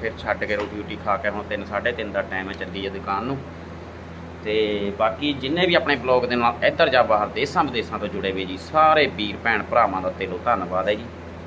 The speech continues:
ਤੇ ਰਿਕੁਐਸਟ ਹੈ ਜੀ ਹੱਥ ਜੋੜ ਕੇ ਕਿ ਆਪਣਾ ਬਲੌਗ ਫੁੱਲ ਵਾਚ ਕਰਨ ਤੋਂ ਬਾਅਦ ਲਾਈਕ, ਸ਼ੇਅਰ, ਕੁਮੈਂਟ ਜ਼ਰੂਰ ਕਰ ਦਿਆ ਕਰੋ। ਤੇ ਜਿਹੜੇ ਜਿਹੜੇ ਵੀਰ ਭੈਣ ਭਰਾ ਆਪਣਾ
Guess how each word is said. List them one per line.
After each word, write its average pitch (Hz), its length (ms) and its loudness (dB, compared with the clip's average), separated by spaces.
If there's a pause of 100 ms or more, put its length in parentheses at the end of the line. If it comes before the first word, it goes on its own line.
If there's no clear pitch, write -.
(680)
ਤੇ 123 140 4
ਰਿਕੁਐਸਟ 135 420 4
ਹੈ 143 80 6
ਜੀ 143 180 2
ਹੱਥ 131 200 -2
ਜੋੜ 135 240 -2
ਕੇ 135 400 0 (100)
ਕਿ 127 480 2
ਆਪਣਾ 117 400 2
ਬਲੌਗ 110 360 -2 (1600)
ਫੁੱਲ 110 140 -6
ਵਾਚ 107 320 -2
ਕਰਨ 104 320 2
ਤੋਂ 104 100 -2
ਬਾਅਦ 107 260 2
ਲਾਈਕ, 101 220 2
ਸ਼ੇਅਰ, 113 240 -6
ਕੁਮੈਂਟ 98 260 -4 (100)
ਜ਼ਰੂਰ 104 260 -6
ਕਰ 113 100 6
ਦਿਆ 110 180 4
ਕਰੋ। 117 180 -2 (100)
ਤੇ 151 80 2
ਜਿਹੜੇ 143 260 0
ਜਿਹੜੇ 185 260 2
ਵੀਰ 139 260 0
ਭੈਣ 143 220 0
ਭਰਾ 143 240 4
ਆਪਣਾ 117 260 2